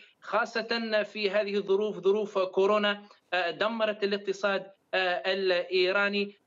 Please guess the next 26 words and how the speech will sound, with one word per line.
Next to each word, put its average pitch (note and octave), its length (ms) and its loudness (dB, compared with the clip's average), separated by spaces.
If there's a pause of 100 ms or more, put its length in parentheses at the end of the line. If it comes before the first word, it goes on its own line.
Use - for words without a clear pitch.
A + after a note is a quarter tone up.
آه، F#3 160 -2
فلذلك B3 1000 -2
نرى A3+ 420 0
بأن G#3+ 340 -2
إيران G#3+ 580 0
تريد A3 320 -4
أن G#3+ 60 -2
تستغل G#3+ 440 -4
كل C#4 240 0
ما A#3+ 260 2
بوسعها A3+ 840 -2 (260)
لمحاولة A3+ 800 0
رفع G3 420 0
الضغط G3 440 -2
أو F#3 120 2
تخفيف A3+ 520 -2
الضغط، G3 340 -2 (400)
آه، G3+ 120 0
عليها G#3 440 0
من G3+ 120 -4
قبل G#3+ 200 -4
الولايات G#3+ 380 0
المتحدة G#3 520 -2
ومن G#3 160 -2
قبل G#3 320 -2
المجتمع G3 580 0